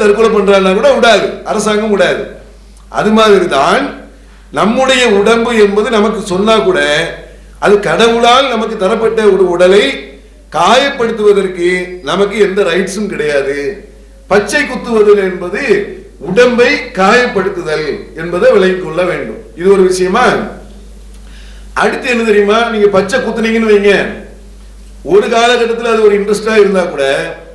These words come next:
காலத்துக்கு அது இது அப்படி இருக்காது. நீங்க பச்சை குத்துனவங்கள்ட்ட போய் கேட்டீங்கன்னு சொல்லுவாங்க, "ஆசிட் ஊத்தி அதை அழிச்சிடலான்னு பாக்குறேன், நான் மாலான்னு எழுதுனேன், கமலான்னு எழுதுனேன், ரவின்னு எழுதுனேன், அவன் எழுதுனேன், இவனு என்னென்னமோ எழுதி, நிறைய பேரே எழுதியிருப்பாங்க."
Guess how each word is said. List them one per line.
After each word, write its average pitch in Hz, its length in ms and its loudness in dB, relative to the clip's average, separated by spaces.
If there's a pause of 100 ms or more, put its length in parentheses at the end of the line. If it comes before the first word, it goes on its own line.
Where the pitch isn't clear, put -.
(460)
காலத்துக்கு 226 520 0
அது 220 100 0
இது 208 440 6
அப்படி 185 180 -2
இருக்காது. 185 420 0 (260)
நீங்க 165 160 -8
பச்சை 185 240 -2
குத்துனவங்கள்ட்ட 208 480 4
போய் 208 80 6
கேட்டீங்கன்னு 190 400 0
சொல்லுவாங்க, 180 460 0 (640)
"ஆசிட் 196 420 0
ஊத்தி 190 300 0
அதை 185 140 0
அழிச்சிடலான்னு 190 500 0
பாக்குறேன், 156 600 -2 (500)
நான் 160 180 -6
மாலான்னு 175 240 2
எழுதுனேன், 175 760 0 (140)
கமலான்னு 190 540 2
எழுதுனேன், 175 460 -2 (240)
ரவின்னு 190 440 2
எழுதுனேன், 180 520 2
அவன் 202 320 2
எழுதுனேன், 196 260 4
இவனு 202 380 2
என்னென்னமோ 220 540 0 (560)
எழுதி, 202 300 2
நிறைய 208 380 2
பேரே 240 320 4
எழுதியிருப்பாங்க." 202 520 0